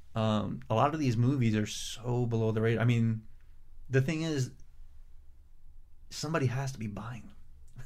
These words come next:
them. <laughs> And he has a crazy demographic. I mean, he kicks ass. He does what he wants. He gets girls. Um, he doesn't really have any cars. I guess that's the one thing he's, he's, like, lacking. Um, he's pretty much living a ma-,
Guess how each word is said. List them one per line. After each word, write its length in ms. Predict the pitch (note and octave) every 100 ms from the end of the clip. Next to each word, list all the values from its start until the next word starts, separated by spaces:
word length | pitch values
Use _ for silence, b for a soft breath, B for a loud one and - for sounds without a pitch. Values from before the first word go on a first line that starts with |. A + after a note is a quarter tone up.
| -
them. 580 | F3+ - F#3+ - F#3 -
<laughs> 20 | B B B B
And 80 | B2+
he 80 | C#3
has 160 | D3+ D3
a 80 |
crazy 280 | C#3 D#3 C3+
demographic. 480 | C3 B2 B2 D3+ A#2
I 20 |
mean, 220 | A2+ G#2+ B
he 400 | - B2 A#2+ A2+
kicks 340 | A2+ C3 C3+ -
ass. 320 | A2 G#2 B2
He 120 | A#2+
does 200 | A2+ A2+
what 140 | B2+ B2+
he 60 |
wants. 560 | A2+ G#2 G#2 A2+ - - b b b -
He 100 | A#2
gets 180 | A#2+ A#2+
girls. 640 | A#2 G#2+ G#2 G#2 A2+ - - - - - -
Um, 480 | - - G1+ - - - - -
he 80 |
doesn't 160 | A2 A2+
really 140 | A2+ A2+
have 160 | A2
any 140 | A2+ G#2+
cars. 500 | B2 A2 G#2 A2+ A2
I 80 |
guess 180 | G#2+ A2+
that's 140 | A2+ G#2+
the 80 |
one 220 | A2 A#2 A2+
thing 180 | A2+
he's, 300 | A2 A2 - -
he's, 200 | G#2+ G#2
like, 180 | A2+ A2
lacking. 460 | A2+ A2+ A2 G#2+ b b b b
Um, 460 | A2 A2 G#2+ G#2+ G#2+ - - - - - - -
he's 160 | C3+
pretty 220 | - G#3+
much 180 | A#3 F3+
living 540 | B2 C#3+ C#3 B2+ A#2+ - -
a 80 |
ma-, 160 | A2+